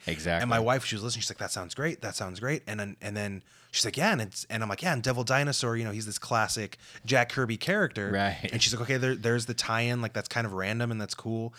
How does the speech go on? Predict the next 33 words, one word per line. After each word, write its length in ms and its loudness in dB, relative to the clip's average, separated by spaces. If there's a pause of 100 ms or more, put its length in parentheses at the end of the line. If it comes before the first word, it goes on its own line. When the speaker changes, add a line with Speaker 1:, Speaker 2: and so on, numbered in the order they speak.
(140)
Speaker 1:
Yep. 180 -4
Speaker 2:
And 100 -6
then 80 0
I'm 40 0
like, 140 0
"Yeah, 140 2
you 120 2
know, 340 2
and 280 -6
Moon 300 2
Girl, 300 4
like, 340 -2
you 40 -2
know, 60 0
you, 120 0
you 180 -2
only 140 0
see 140 0
Moon 280 2
Boy 240 0
for 120 -8
a 40 -6
second 360 -4
in 80 -8
the 80 -6
beginning." 380 -4
And 100 -8
she's 140 -6
like, 100 -6
"Wait, 260 -4 (680)
who's 200 -2
Moon 220 2
Boy?" 260 -6